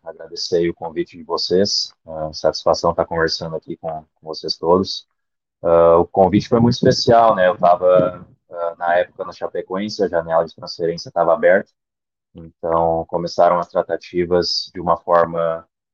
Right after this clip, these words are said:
muito positiva, eu me senti muito honrado porque na época o Avaí tava na Série A, é um grande clube, eu tenho muito respeito, um carinho, sei que jogar aqui na ressacada é dificílimo, a torcida empurra, então são vários fatores que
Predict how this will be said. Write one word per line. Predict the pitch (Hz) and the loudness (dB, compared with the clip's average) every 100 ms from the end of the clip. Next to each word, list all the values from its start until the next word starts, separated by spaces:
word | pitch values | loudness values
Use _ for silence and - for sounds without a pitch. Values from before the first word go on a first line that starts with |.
| _ | _
muito | 95 92 | -14 -8
positiva, | - 90 90 - 117 123 123 120 110 101 | -4 -4 -4 2 4 4 4 2 0 -6
eu | 87 | -6
me | 87 | -6
senti | - 87 90 | -10 -14 -10
muito | 92 95 | -6 0
honrado | 90 85 90 - | 2 4 2 -2
porque | 87 - | -14 -14
na | 87 85 | -4 -2
época | 87 - - 85 82 _ _ _ _ | -2 -4 -4 -2 -2 _ _ _ _
o | - | -6
Avaí | 82 85 | 0 2
tava | 85 90 87 | 2 0 0
na | |
Série | 87 92 85 85 | -4 -2 -2 2
A, | 90 104 | 4 6
é | 98 | 4
um | 87 | 0
grande | 90 90 85 _ | -6 -6 -10 _
clube, | 92 101 98 95 - | -2 -2 0 -4 -6
eu | 78 | -16
tenho | - 80 | -16 -16
muito | 85 - | -14 -16
respeito, | 82 - 82 87 85 | -14 -14 -12 -12 -14
um | 82 | -14
carinho, | - 82 85 87 | -4 -4 -4 -16
sei | 87 87 82 | -10 -8 -6
que | 87 87 | -6 -2
jogar | 92 90 90 90 | 0 2 4 2
aqui | - 95 92 - _ _ _ | 0 -6 -6 -8 _ _ _
na | 92 85 | -8 -6
ressacada | 82 90 87 85 87 87 | -2 -2 0 2 4 4
é | 85 85 82 82 78 _ | 4 2 0 -6 -14 _
dificílimo, | - - 92 - 104 98 95 | -20 -18 -12 -6 -4 -2 -4
a | |
torcida | 87 90 87 95 87 | -4 -6 -6 -6 -6
empurra, | 87 - 95 98 92 | -10 -6 -2 0 -2
então | 90 - 87 90 | -6 -2 0 0
são | 90 98 92 | -2 -2 -2
vários | 87 92 101 | 2 2 2
fatores | - 101 - 90 95 95 - | 2 0 2 0 2 -2 -6
que | 104 98 95 | -4 -2 -4